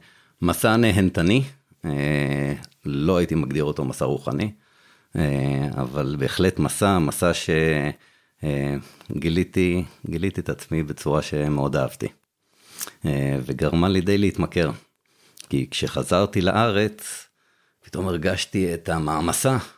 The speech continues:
של הביקורת והשפיטה שיש לחברה פה, אה, מולי, כאילו, חברה, משפחה, פתאום כולם שופטים אותי שוב פעם, לא לפי איך שחזרתי ולפי מה שהייתי באותו זמן נתון, אלא בתור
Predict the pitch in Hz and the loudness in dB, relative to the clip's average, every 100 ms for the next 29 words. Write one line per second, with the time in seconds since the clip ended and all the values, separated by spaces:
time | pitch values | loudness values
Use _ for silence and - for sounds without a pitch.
0 | _ - - 73 73 76 71 73 - - | _ -14 -6 -4 0 0 0 -2 -6 -10
1 | - 69 - 95 87 80 71 - - - | -6 -4 0 2 2 -2 -6 -6 -6 -8
2 | - 95 85 _ _ _ - - 78 82 | -4 -4 -4 _ _ _ -8 -4 -2 -2
3 | - 69 69 80 82 - 80 78 78 76 | -2 -6 -2 0 0 -2 -4 -2 0 0
4 | 71 71 76 82 98 76 65 - 62 65 | -2 -2 -4 -4 -2 -2 -2 -4 -4 0
5 | 90 73 - - - 90 92 - _ _ | 2 2 -2 -4 0 2 2 -4 _ _
6 | _ - 90 - - 107 107 107 101 - | _ -4 -2 -2 0 2 2 0 -4 -2
7 | 104 101 104 - 123 - 90 98 92 95 | 0 0 0 -2 -4 -2 -2 0 0 0
8 | 92 87 - 80 - 82 82 - _ _ | 0 -2 -4 -6 -2 0 0 -2 _ _
9 | _ _ - 78 - 90 - 65 76 82 | _ _ -2 -2 2 0 2 2 2 2
10 | 82 71 73 - 82 78 76 78 78 85 | 0 2 0 2 4 4 4 2 4 4
11 | 82 - 71 71 71 - 82 78 78 71 | 2 2 0 0 0 2 4 4 2 2
12 | 87 87 82 113 107 95 87 82 80 80 | 4 4 2 0 0 0 -2 -2 -2 2
13 | 76 69 | 2 0